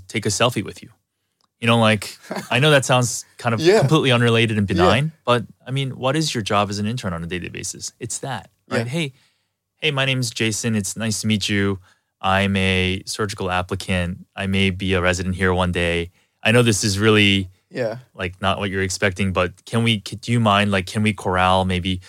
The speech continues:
Speaker 1: five to t-, ten people together here and then, and then do something?"
Speaker 2: Yeah.
Speaker 1: You know, that's, that takes, that takes, like, subtle interpersonal skills
Speaker 2: Yeah.
Speaker 1: that a lot of stereotypical surgeons would be really bad at.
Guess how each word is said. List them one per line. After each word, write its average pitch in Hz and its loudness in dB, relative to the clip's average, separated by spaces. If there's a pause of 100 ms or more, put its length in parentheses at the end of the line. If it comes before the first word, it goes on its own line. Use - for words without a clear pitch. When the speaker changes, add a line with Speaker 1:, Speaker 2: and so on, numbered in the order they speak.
(260)
Speaker 1:
five 98 2
to - -14
t-, - -14
ten 104 -4
people 101 -2
together 92 0
here 92 2
and 90 0
then, 92 -2
and 101 -4
then 101 0
do 113 2
something?" 82 -6 (140)
Speaker 2:
Yeah. - -20 (280)
Speaker 1:
You 117 -6
know, 123 -2
that's, 147 -2 (260)
that 156 -4
takes, - -6 (640)
that - -20
takes, - -6
like, 90 -2
subtle 101 2 (400)
interpersonal 101 -2
skills 85 -6
Speaker 2:
Yeah. 139 0 (240)
Speaker 1:
that 113 -4
a 110 2
lot 104 2
of 101 -2 (280)
stereotypical 123 -2
surgeons 98 0
would 92 -14
be 101 -6
really 113 -2
bad 113 -6
at. - -10